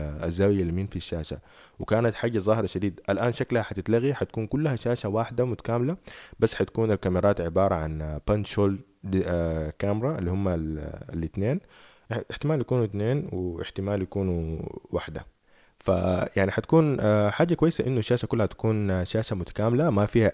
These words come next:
أي نوتش، ما فيها أي، آه، آه، يعني ما فيها أي حاجة تقطع الشاشة أو تاخد جزء كبير من الشاشة. حتكون حاجة كويسة جدًا، ده بالإضافة لأنه حيكون فيها ال-، البانش هول camera دي،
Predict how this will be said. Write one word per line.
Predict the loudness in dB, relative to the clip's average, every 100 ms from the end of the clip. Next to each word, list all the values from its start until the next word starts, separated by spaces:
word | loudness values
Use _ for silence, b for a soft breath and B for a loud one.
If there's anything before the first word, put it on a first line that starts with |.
| 4
أي | 4 4
نوتش، | 4 2 2
ما | 0 0
فيها | 0 0 0
أي، | -2 0 0 0 0
آه، | -2 -4 -4 -4 -6 -8 B B B B -4
آه، | 0 0 -2 -2
يعني | 0 2
ما | 2
فيها | 6 6
أي | 6 4 4
حاجة | 4 2 4 2 0
تقطع | -2 2 0
الشاشة | 2 2 2
أو | 2
تاخد | 0 0 0
جزء | -4 -4
كبير | 0 2 2
من | 0
الشاشة. | 0 4 4 4 0 B B B
حتكون | -2 0 2
حاجة | 2 0
كويسة | 0 0 -2
جدًا، | -4 0 2 2
ده |
بالإضافة | 2 4 4 2 2
لأنه | 0 -2
حيكون | -4 -6 -6
فيها | 0 0
ال-، | 0 0
البانش | -2 -2 -2 0 -2 0 2
هول | 2 2 0 -2
camera | -2 -2 0
دي، | 2 2